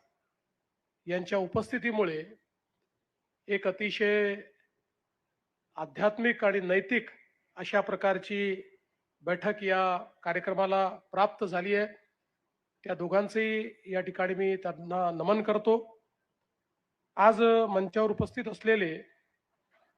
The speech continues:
ज्यांनी आपल्या कार्यातनं, कर्तृत्वातनं, आपल्या ज्ञानातून, आपल्या प्रयत्नातून एक अतिशय उत्तम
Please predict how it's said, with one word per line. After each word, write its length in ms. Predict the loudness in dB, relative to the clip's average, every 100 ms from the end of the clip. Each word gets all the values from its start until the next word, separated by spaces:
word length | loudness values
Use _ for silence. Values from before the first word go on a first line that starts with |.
| _ _ _ _ _ _ -6
ज्यांनी 580 | -2 0 2 0 0 -4 _ _ _ _ _ _ _ _ -4
आपल्या 360 | -2 0 2 2
कार्यातनं, 680 | 4 2 4 4 2 -2 -2
कर्तृत्वातनं, 1000 | -4 -8 -6 -6 2 2 2 -2 0 -2 -4
आपल्या 380 | -10 -6 -4 -4
ज्ञानातून, 760 | -4 -2 4 4 4 -2 0
आपल्या 340 | -2 -6 -8 -6
प्रयत्नातून 840 | -6 -8 -2 2 2 2 0 -2 -6 _ _ _ _ _ _ _ _ _ _ _ _ _ _ _ _ _ -4
एक 160 | -2 -2
अतिशय 400 | -2 -4 2 2
उत्तम 480 | 0 -2 2 2